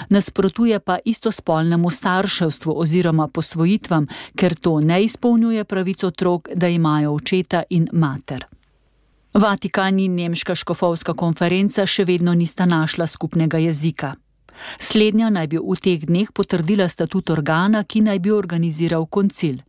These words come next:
Sestavljen bo iz približno sedemindvajsetih škofov in laikov,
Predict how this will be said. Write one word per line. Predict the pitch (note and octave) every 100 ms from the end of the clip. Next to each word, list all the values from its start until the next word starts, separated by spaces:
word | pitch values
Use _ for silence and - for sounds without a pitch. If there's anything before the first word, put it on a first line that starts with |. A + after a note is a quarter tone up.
| _ _ - -
Sestavljen | - - G3+ - F3 E3 E3 D#3+
bo | F3+
iz | F3 -
približno | - E3+ F3 F#3 F3 E3+
sedemindvajsetih | - G3+ F#3+ F#3 D#3 D#3+ E3 D#3+ E3+ E3
škofov | - - D3+ D3 D#3 D3
in | - D#3
laikov, | E3 F3+ G3+ - F3+